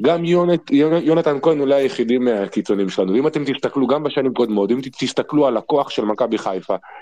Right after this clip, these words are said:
זה שבשני האגפים, אם אתה מבודד את אצילי, או את חזיזה, אתה חייב לעשות דאבל אפ, אחרת זה נגמר בגול, והדאבל אפים האלה שה-,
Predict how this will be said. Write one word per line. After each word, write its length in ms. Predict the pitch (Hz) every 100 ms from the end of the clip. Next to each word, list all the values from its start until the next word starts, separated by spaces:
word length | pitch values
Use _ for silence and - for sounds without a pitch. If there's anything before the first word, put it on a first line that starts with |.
| _
זה 160 | 90 104
שבשני 500 | - 220 98 - 151
האגפים, 600 | 208 160 113 - 104 98
אם 120 | 135 151
אתה 120 | 170
מבודד 400 | 147 131 135 135
את 120 | 131
אצילי, 460 | 104 - 113 92 85 - - -
או 160 | 117 131
את 100 | 131
חזיזה, 540 | 120 104 110 85 87
אתה 160 | 85 98
חייב 220 | 131 175
לעשות 260 | 190 190 175
דאבל 280 | 180 180
אפ, 100 | 170
אחרת 320 | 165 170 160 147
זה 100 | 151
נגמר 340 | 143 151 143
בגול, 320 | 147 147 127 101
והדאבל 500 | 101 151 196 185 147
אפים 240 | 131 113
האלה 260 | 104 107 104
שה-, 380 | 101 92 92